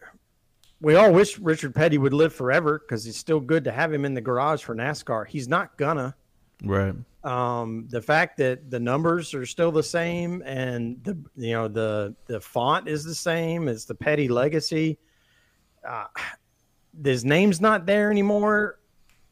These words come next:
Speaker 1: I, you know, but legacy is. Uh, I don't, I don't, I guess, I think Richard may be just a little bit delusioned in his old age.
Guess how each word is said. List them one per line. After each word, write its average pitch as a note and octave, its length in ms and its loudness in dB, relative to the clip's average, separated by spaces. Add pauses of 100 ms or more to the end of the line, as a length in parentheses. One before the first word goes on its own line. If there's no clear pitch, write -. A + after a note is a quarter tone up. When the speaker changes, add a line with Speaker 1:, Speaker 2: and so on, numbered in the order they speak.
(120)
Speaker 1:
I, F3 360 -2
you E3 140 0
know, D3 100 4
but C3 120 0
legacy D3+ 680 4
is. B3+ 560 2 (320)
Uh, D#3 380 -2
I F3+ 100 -4
don't, A#3 260 -6
I F#3 200 -4
don't, B3+ 280 -6 (800)
I G3+ 100 2
guess, C#4 360 -2 (560)
I E3+ 80 4
think C#4+ 300 0 (880)
Richard E3+ 640 0
may D#3+ 240 2
be D#3+ 240 0
just D3+ 300 -2
a D#3+ 40 -2
little D3+ 300 2
bit C3+ 420 0
delusioned B2 960 0
in A2+ 140 -2
his A2 160 -4
old A2+ 260 -2
age. G2+ 720 -8